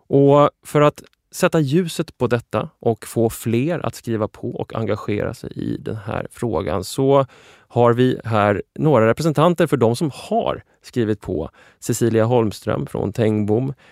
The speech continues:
Emma Östlund från ett elva Arkitekter, Mikael Englund från just O V L och Carl Bäckstrand från White Arkitekter. Om vi börjar med dig, Cecilia,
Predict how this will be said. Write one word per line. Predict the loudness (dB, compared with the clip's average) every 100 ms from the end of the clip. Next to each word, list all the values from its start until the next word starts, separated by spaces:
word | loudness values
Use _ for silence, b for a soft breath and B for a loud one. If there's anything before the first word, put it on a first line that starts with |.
| b
Emma | 0 2 4
Östlund | 2 -2 -2 0 0 0
från | -2 -2
ett | -6 -10 -14 _
elva | -6 -4 -4 -6 -6
Arkitekter, | -6 -8 -8 -10 -8 -8 -4
Mikael | 0 0 0 -2 0
Englund | 2 0 0 0 -2 -2
från | 0 0 2
just | 0 -2 -6
O | -2 -2
V | -2
L | -2 -4 -6 -6
och | -6 -6 -10
Carl | -8 0 2 2 0
Bäckstrand | -2 -2 -2 -10 -4 -2 -2 -4
från | -6 -6
White | -6 -4 -4 -6 -12 -16
Arkitekter. | -12 -12 -10 -14 -14 -16 -18 _ _ b b b b b b b b b _ _
Om | 2
vi | 4
börjar | 6 6 4 2 0
med | 2
dig, | 4 4
Cecilia, | 0 0 2 4 4 4